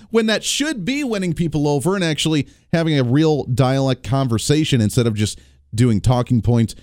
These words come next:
ignoring anybody else, and then voting the way you want to, which is the way things are being done right now. This is all show. At least for most of them, it is. For those that are voting for McCarthy, they don't care. They're not being won over like, "Wow, you know what? That's a good idea. That's a good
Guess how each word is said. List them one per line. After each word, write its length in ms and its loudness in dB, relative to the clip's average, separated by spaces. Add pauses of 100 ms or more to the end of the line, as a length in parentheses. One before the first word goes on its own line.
(140)
ignoring 480 2
anybody 340 2
else, 220 0
and 100 4
then 100 4
voting 280 2
the 60 2
way 100 2
you 100 2
want 300 0
to, 180 2 (240)
which 180 -2
is 60 -2
the 80 4
way 140 2
things 260 0
are 60 2
being 180 2
done 220 2
right 200 -2
now. 220 0
This 160 -6
is 100 -2
all 120 -2
show. 420 -4 (1040)
At 160 -2
least 160 0
for 140 -2
most 260 -4
of 60 2
them, 160 0
it 80 -2
is. 260 -4 (640)
For 100 2
those 140 2
that 100 2
are 60 2
voting 220 2
for 120 -2
McCarthy, 380 0
they 100 -4
don't 200 -4
care. 260 -2 (240)
They're 140 2
not 120 -2
being 140 2
won 140 0
over 180 0
like, 180 -4
"Wow, 180 -4
you 120 -2
know 60 -2
what? 100 -4
That's 160 -8
a 40 -14
good 120 -2
idea. 240 -4
That's 220 -6
a 60 -2
good 540 -4